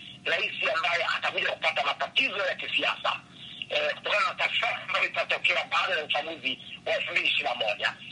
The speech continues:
Kitu ambacho mimi nisingependa Uganda iingie kwenye fujo, lakini naona Rais Museveni ameshapitisha muda wa kuweza kuiongoza Uganda, eh, kwa amani.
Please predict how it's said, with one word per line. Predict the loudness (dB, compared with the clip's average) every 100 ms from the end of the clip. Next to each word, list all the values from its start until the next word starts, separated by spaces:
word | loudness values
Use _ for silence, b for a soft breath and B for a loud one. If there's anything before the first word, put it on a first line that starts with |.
| B
Kitu | 0 2 2
ambacho | 2 2 0
mimi | 0 0
nisingependa | -2 0 0 2 2 2 0
Uganda | 2 2 2 0 0 B B B 4
iingie | 6 6 2
kwenye | 2 0 0
fujo, | -2 -4 -4 -4 -6 B B B
lakini | -2 2 2 4
naona | 2 2 2 2
Rais | 0 -4
Museveni | 0 2 2 0
ameshapitisha | 0 2 2 2 0 4 4 4 4 0 -4 B B
muda | -2 0 0 2 0 0 -10 -4
wa | -2
kuweza | 0 0 0
kuiongoza | 0 0 0 0 0 -2
Uganda, | 0 0 0 2 0 0 B B -2
eh, | 0 2 2 0
kwa | 0 2
amani. | 2 2 0 -4 -8